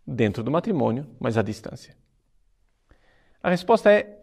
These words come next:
depende. Se você conseguir unir o seu corpo ao dela através da internet e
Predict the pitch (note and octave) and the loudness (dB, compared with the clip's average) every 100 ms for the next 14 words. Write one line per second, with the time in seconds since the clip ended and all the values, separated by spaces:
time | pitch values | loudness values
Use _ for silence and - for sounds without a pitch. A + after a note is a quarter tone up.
0 | _ _ _ _ _ _ F3+ G#3 - C#3 | _ _ _ _ _ _ -2 -2 0 -2
1 | A#2+ - - _ _ _ _ _ _ _ | -4 -10 -20 _ _ _ _ _ _ _
2 | - F#3 F#3 G#3 G3+ E3+ D#3+ A#2 A#2+ B2 | -2 0 2 2 2 0 0 2 2 4
3 | B2+ A#2+ B2 A2+ - D#3 G#3 - - - | 2 2 0 0 2 6 6 4 -6 -2
4 | - E3+ B2+ G#2+ - - - C3 B2 G#2 | 2 2 4 4 2 -6 -10 -4 -2 2
5 | B2 E3+ G3 G3 F#3+ D3+ G2 - B2 - | 4 4 2 2 2 0 -2 -6 -16 -18
6 | _ _ D3 A#2 - | _ _ 0 0 -4